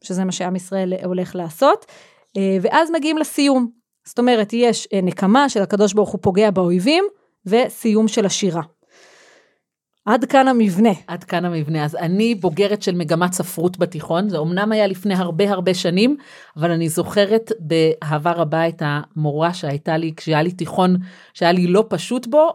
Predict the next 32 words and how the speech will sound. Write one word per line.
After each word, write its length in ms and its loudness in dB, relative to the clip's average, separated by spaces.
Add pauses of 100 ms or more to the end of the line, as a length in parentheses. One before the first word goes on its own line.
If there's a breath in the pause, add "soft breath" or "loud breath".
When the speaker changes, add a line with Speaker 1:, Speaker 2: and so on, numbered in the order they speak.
Speaker 2:
המגמת 520 -4
ספרות 680 -4
הייתה 300 -2
באמת 320 0
קרן 440 0
אור, 300 -2 (460 loud breath)
והגעתי 480 2
לבגרות 420 -2
בספרות, 680 -2
כמובן 580 -2 (180)
לא 220 2
למדתי 520 -2
לפני 320 -4
זה 120 -4
יותר 280 -4
מדי, 380 2
מי 200 -2
שהכיר 540 -4
אותי 180 -6
בגיל 240 -6
שש 240 -2
עשרה, 220 0 (640 loud breath)
ואמרתי, 520 2
"שטויות, 500 2
יהיה 100 4
בסדר." 520 2
בגרות 280 0
בספרות, 500 -2
הייתה 200 0
בגרות 340 -4
בעל 220 0
פה, 140 -4